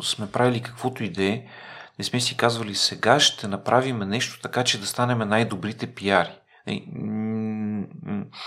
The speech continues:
може би от самото начало ние просто си казахме, „Ще правим това, което ни кара да сме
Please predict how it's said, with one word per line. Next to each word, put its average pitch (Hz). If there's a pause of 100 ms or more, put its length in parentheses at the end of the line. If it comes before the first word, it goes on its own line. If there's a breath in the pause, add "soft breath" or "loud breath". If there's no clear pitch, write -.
(380 loud breath)
може 131
би 131
от 127
самото 139
начало 131 (400 loud breath)
ние 127
просто 131
си 165
казахме, 131
„Ще -
правим 135
това, 127
което 127
ни 120
кара 123
да 117
сме 123